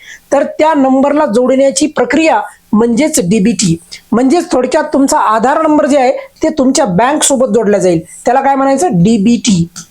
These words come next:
डायरेक्ट बेनिफिट ट्रान्सफर, म्हणजेच आधार मॅपिंग किंवा आधार सीडिंग. बऱ्याचशा माता भगिनींनी ही डीबीटी आठ तारखेला केली, कारण नऊ, सॉरी, अ, नऊ तारखेला, सॉरी, अकरा तारखेला केली, अकरा ऑक्टोबरला. आणि सरकारने काय केलं की नऊ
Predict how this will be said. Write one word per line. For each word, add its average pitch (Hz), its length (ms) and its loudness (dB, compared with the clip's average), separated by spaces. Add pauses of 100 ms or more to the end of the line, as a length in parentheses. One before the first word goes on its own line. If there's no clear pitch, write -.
(140)
डायरेक्ट 233 580 0
बेनिफिट 226 540 0 (260)
ट्रान्सफर, 208 520 -2 (360)
म्हणजेच 233 320 0
आधार 254 340 0
मॅपिंग 247 380 0
किंवा 240 240 2
आधार 214 320 0
सीडिंग. 196 320 0 (280)
बऱ्याचशा 294 480 0
माता 294 240 0
भगिनींनी 262 500 2
ही 220 360 0
डीबीटी 254 540 0 (200)
आठ 233 240 -2
तारखेला 233 340 0
केली, 180 260 0 (240)
कारण 240 340 2
नऊ, 285 260 0
सॉरी, 208 280 0 (280)
अ, 226 120 2
नऊ 285 260 2
तारखेला, 294 440 0
सॉरी, 220 220 -2 (140)
अकरा 262 240 0
तारखेला 254 380 0
केली, 175 280 -2 (520)
अकरा 220 320 0
ऑक्टोबरला. 233 600 -2 (320)
आणि 220 180 0
सरकारने 269 540 0
काय 269 160 0
केलं 262 240 0
की 285 220 0
नऊ 254 680 2